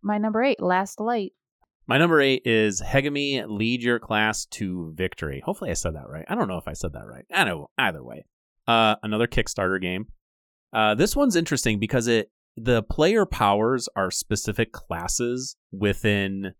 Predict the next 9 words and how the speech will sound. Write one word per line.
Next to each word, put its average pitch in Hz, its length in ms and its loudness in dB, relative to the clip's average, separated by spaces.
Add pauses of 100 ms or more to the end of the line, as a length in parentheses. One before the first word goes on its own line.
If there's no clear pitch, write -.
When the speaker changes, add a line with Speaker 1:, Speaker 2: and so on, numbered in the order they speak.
Speaker 2:
uh, 95 300 2
society. 101 520 0
So, 107 320 0
like, 101 360 0
it's 113 160 -6
an 104 260 0
asymmetric, 113 680 0
like, 85 300 -6
uh, 73 520 -6